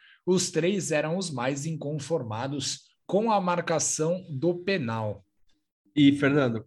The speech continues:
Speaker 2: com essa ação da polícia, né, pra retirar os jogadores, os outros jogadores da seleção paulista saíram de campo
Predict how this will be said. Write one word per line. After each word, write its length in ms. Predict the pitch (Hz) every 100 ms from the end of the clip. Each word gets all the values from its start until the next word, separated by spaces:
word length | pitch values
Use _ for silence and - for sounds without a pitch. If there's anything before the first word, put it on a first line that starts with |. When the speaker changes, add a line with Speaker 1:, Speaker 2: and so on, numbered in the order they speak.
| -
Speaker 2:
com 140 | 143
essa 640 | 143 139 139 117 104 90 -
ação 340 | 101 113 - 120
da 80 |
polícia, 520 | 113 110 110 170 - 113
né, 160 | 127
pra 120 | 123
retirar 340 | 107 107 110 107
os 60 |
jogadores, 580 | 107 104 101 156 147 - _
os 220 | 180 143 185
outros 240 | 254 -
jogadores 440 | 180 160 143 139
da 100 | 127
seleção 380 | 127 127 127 131
paulista 360 | 127 131 156 151
saíram 340 | - 180 170
de 140 | 165 170
campo 340 | 180 185 185